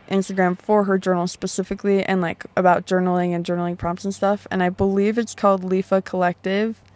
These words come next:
And so just go follow her, and she's just an amazing human, and I love her so much.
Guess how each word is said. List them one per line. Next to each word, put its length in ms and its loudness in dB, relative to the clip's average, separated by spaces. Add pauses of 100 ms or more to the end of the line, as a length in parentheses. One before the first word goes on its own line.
(840)
And 540 2 (200)
so 140 2
just 200 0
go 100 8
follow 280 6
her, 320 2 (140)
and 500 2 (2000)
she's 400 0
just 240 -4
an 100 2
amazing 340 -4
human, 320 -6
and 100 0
I 100 2
love 180 -2
her 80 -6
so 180 -6
much. 400 -8